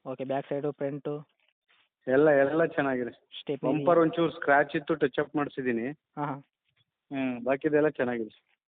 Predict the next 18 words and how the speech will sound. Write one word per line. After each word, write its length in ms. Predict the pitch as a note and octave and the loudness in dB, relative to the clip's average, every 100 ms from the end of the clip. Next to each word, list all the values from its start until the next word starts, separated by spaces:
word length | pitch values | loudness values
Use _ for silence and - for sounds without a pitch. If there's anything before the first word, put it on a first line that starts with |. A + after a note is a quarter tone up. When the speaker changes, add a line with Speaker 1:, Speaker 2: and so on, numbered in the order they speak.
| _ _ _ _ _ C4 | _ _ _ _ _ -10
Speaker 1:
ಓಕೆ 340 | A#2+ A2+ A2+ | -10 -10 -14
ಸರ್, 400 | - A2+ A2+ - | -14 -14 -16 -8
ಡಾಕ್ಯುಮೆಂಟ್ಸ್ 380 | C#3 D#3 D#3 E3 | -6 -4 -4 -4
ರನ್ನಿಂಗ್ 200 | D#3 D#3 | -4 -4
ಇದೆಯಾ? 200 | D#3 E3 | -2 -2
ಎಫ್ 120 | D3 | -2
ಸಿ 100 | - | -6
ಇನ್ಸೂರೆನ್ಸು? 360 | D3+ D#3 D#3 F3 G#3+ _ _ _ _ _ - | -10 -10 -10 -12 -14 _ _ _ _ _ -2
Speaker 2:
ಹಾ, 200 | D#3 D#3+ | 2 4
ಎಫ್ 220 | C3 C3+ - | 4 2 0
ಸಿ, 320 | - E3+ C3+ | -10 -2 0
ಎಫ್ 160 | C3 - | 0 -2
ಸಿ 480 | - D3+ D3+ D3+ C#3+ | -2 0 2 2 2
ರನ್ನಿಂಗ್ 380 | C3+ D3 D3 | 2 2 0
ಇದೆ, 320 | C3+ C#3+ D3 D3 | 0 0 0 -2
ಇನ್ಶೂರೆನ್ಸ್ 680 | C#3 C#3+ C3+ D#3 D3+ C#3+ | -4 -4 -4 0 0 0
ರನ್ನಿಂಗ್ 380 | C#3 C#3 C#3+ C3+ | -2 0 0 0
ಇದೆ. 220 | C3 C#3 | -2 -2